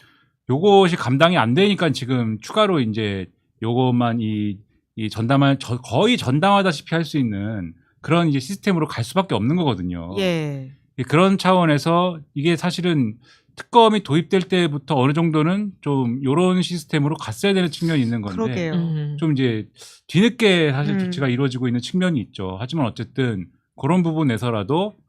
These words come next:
Speaker 1: 이 특검의 보조를 맞춰서 법원이 요런 것들을 진행하는 건 맞는 걸로 보이는데,
Speaker 2: 음.
Speaker 1: 근데 요거는 지금 말씀드렸듯이 과부하에 관한 겁니다. 과부하에 관한 거고,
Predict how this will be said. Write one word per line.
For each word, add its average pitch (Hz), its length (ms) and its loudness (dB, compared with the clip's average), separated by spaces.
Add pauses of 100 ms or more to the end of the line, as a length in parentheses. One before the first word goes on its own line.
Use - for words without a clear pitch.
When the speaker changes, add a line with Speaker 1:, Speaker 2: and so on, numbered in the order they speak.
(120)
Speaker 1:
이 117 100 -12
특검의 180 800 0
보조를 139 340 -2
맞춰서 107 680 -6 (360)
법원이 123 320 -2
요런 117 240 0
것들을 113 560 -4 (220)
진행하는 135 420 2
건 120 160 -2
맞는 117 380 0
걸로 120 260 -2
보이는데, 98 760 -4
Speaker 2:
음. - 80 -20 (440)
Speaker 1:
근데 151 100 2
요거는 160 280 4
지금 143 220 0
말씀드렸듯이 120 1000 -2
과부하에 160 460 4
관한 107 260 -2
겁니다. 85 520 -10 (420)
과부하에 151 420 2
관한 120 300 0
거고, 98 500 -6